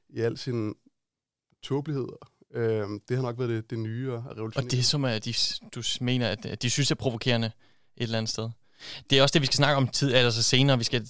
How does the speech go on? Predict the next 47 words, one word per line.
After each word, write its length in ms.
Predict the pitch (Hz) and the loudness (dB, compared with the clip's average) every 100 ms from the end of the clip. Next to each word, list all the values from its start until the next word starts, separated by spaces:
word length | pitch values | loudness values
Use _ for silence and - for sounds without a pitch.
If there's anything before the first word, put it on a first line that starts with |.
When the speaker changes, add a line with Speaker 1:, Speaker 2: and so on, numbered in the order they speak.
| 107 | -4
Speaker 2:
øh, 140 | 101 | 0
vende 160 | 120 117 | 0 0
tilbage 300 | 131 127 139 | 2 2 2
til 180 | - 123 | 0 2
den 140 | 127 | 4
måde, 260 | 123 151 151 | 8 8 8
han 140 | 117 | 4
skriver 280 | - 120 107 | 0 -2 -2
om 120 | 107 | -2
det 80 | 107 | -2
på, 160 | 117 | 0
som 180 | 110 120 | 2 2
jo 80 | 120 | 2
er 240 | 120 135 | 4 6
et 60 | 139 | 4
argument 460 | 113 117 117 123 117 | 2 0 2 2 0
i 40 | |
den 140 | 117 | -2
her 80 | 123 | -2
anklage 440 | - 123 - 117 113 | 0 -2 -2 -4 0
mod 240 | 120 139 | 4 4
bogen. 380 | 127 131 120 110 - - - - | 6 4 4 0 -10 -18 -16 0
Men, 520 | 120 123 127 69 - 123 | 4 6 4 0 -8 -4
øh, 500 | 127 120 120 107 110 | -4 -4 -6 -6 -2
jeg 100 | 131 | 0
kunne 160 | - | 4
også 100 | 160 | 6
godt 120 | - 147 | 4 4
lide, 260 | 165 156 - | 4 2 -2
for 160 | - | 0
ligesom 320 | 143 156 151 131 | 2 4 4 4
at 160 | 120 | 4
wrap 260 | 120 131 - | 4 4 4
den 120 | 131 | 0
her 380 | 127 123 107 104 | 2 2 0 -4
introduktion 640 | - 120 120 110 - 151 139 | -6 -4 -2 0 2 2 2
op, 260 | 117 123 - | 2 2 -2
altså 220 | 98 - 110 - | -2 -2 -2 4
borgerskabet 680 | 131 151 156 - 104 113 | 6 8 6 4 0 0
snakker 380 | 107 131 120 135 | 0 2 2 2
man 200 | 131 110 | 2 0
meget 300 | 117 135 147 | 4 6 6
om, 220 | 127 123 117 | 6 2 -2
at 140 | - | 2
den 180 | 143 131 | 4 4
her 100 | 127 | 2
roman 440 | 117 117 123 120 | 0 0 0 -4